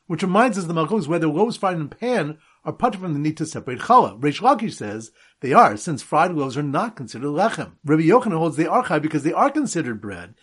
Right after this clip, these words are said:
and only loaves baked in the sun are exempt from hafrashas challah. They would also disagree in a case where bread was fried in a pan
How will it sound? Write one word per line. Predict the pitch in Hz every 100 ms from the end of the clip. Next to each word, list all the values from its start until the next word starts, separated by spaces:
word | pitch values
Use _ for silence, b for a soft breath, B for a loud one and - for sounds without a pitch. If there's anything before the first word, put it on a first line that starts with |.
| b
and | 196 185
only | 220
loaves | 180 185 139
baked | 180 170
in |
the | 147
sun | - 294
are | 196
exempt | 135 135 113
from | 120
hafrashas | 110 - 110 113 -
challah. | 113 85 - b b b -
They |
would | 131 160
also | 277 277
disagree | 180 147 123 135
in | 127
a |
case | - 147 131
where | 120
bread | 131 151
was | 120
fried | - 143 160
in | 135
a | 107
pan | - 214 254 170 123 123